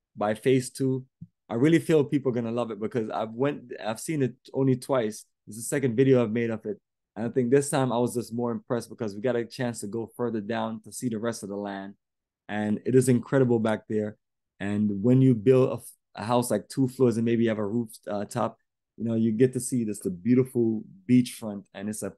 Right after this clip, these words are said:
clean, pristine beachfront. So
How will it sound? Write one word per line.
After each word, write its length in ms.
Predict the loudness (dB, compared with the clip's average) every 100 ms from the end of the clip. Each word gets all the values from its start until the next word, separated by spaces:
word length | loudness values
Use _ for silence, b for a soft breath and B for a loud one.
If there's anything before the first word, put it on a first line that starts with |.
| -8
clean, 360 | 0 2 2
pristine 540 | 0 -6 -2 0 0 0
beachfront. 600 | 0 -2 -8 -10 -10 -14 _ _ _ _ _ _ _ _ _ _ _ _ -20 _ _ _ _ _ _ _ _ _ _
So 300 | -4 -4 -4